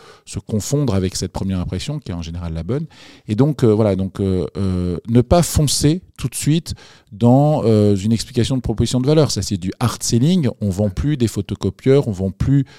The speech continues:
euh, euh, euh, de l'informatique, euh, comme ça, euh, euh, au kilo. Euh, on est passé à un art de, du modern selling, du smart selling, et donc faut faire, euh, voilà, les choses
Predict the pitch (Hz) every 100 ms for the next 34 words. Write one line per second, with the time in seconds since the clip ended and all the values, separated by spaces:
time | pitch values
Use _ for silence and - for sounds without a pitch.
0 | - _ 104 95 92 92 101 95 92 90
1 | 87 95 90 85 95 92 101 95 92 -
2 | 113 - 95 - 85 - 101 92 85 -
3 | - _ 98 90 - - - 107 113 151
4 | 175 - 104 95 98 - 107 107 107 104
5 | - 123 107 120 139 135 101 98 95 95
6 | 95 101 110 104 123 120 - - 104 127
7 | 147 82 - _ _ - 95 - - 143
8 | 147 - - 123 98 98 127 92 - -
9 | _ 101 87 123 120 104 - 123 110 98
10 | 104 98 - 113